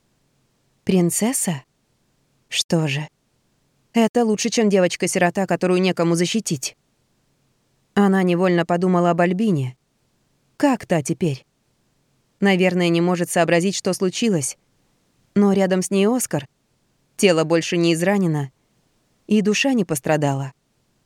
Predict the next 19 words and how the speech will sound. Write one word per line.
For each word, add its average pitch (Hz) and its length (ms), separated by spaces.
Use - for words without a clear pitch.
А 220 120
значит, 226 320
все 233 200
с 202 80
бедной 170 340
девочкой 170 440
будет 160 260
хорошо. 147 540
Служанка 190 540
не 185 100
уходила, 202 480
ждала 160 320
ответа. 165 540
Вот 175 320
настырная. 156 800
Что - 300
она 214 180
сказала? 226 640
«Жених? 202 640